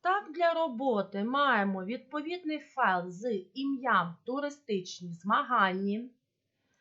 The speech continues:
Видання електронній книзі достатньо один аркуш з відповідним іменем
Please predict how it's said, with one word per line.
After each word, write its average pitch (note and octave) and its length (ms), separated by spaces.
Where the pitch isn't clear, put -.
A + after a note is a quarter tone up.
Видання A3+ 920
електронній E4+ 680
книзі B3 500
достатньо F3 1300
один D#4+ 440
аркуш A#3 680
з A#3 60
відповідним C4+ 840
іменем C4+ 680